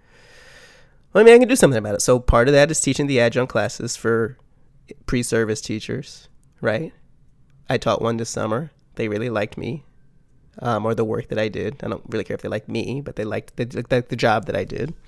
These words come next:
to the point where I got the second adjunctly job because the head of the department or the team or whatever reached out and said,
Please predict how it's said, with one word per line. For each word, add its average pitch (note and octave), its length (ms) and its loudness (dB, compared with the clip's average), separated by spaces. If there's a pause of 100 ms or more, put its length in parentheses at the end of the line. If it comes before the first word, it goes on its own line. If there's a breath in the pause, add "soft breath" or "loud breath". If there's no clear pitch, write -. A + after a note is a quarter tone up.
(680 loud breath)
to - 120 -8
the C3+ 60 2
point - 240 2
where A2 300 -2
I B2+ 120 0
got A#2 220 -2
the B2 80 -2
second A#2+ 340 -2
adjunctly A2 360 -4
job G#2 320 -6 (560 loud breath)
because A#2 460 -2 (240 soft breath)
the B2+ 80 -2
head B2 240 -2
of A2 80 -2
the A2 60 -4
department A2+ 540 -4
or A2+ 140 -2
the G#2+ 80 -8
team A2+ 420 -6
or A2 120 -4
whatever G#2+ 360 -2
reached G#2+ 280 -8
out G#2+ 120 -4
and A2+ 80 -10
said, - 300 -6